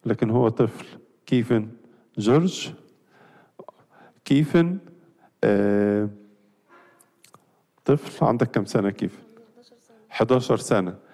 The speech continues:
كيفن جورج، آه، في خمسة ابتدائي؟ داخل خمسة ابتدائي.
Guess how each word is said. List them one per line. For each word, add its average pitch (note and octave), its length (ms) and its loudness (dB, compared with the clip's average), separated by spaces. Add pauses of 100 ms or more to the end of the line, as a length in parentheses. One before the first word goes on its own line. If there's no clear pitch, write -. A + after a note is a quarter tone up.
(280)
كيفن D#3 380 2
جورج، E3+ 560 2 (400)
آه، G#2+ 520 2 (1120)
في - 100 -12
خمسة A2+ 260 -2
ابتدائي؟ C3 540 0 (1300)
داخل C3 300 0
خمسة B2 320 -2
ابتدائي. G2+ 520 2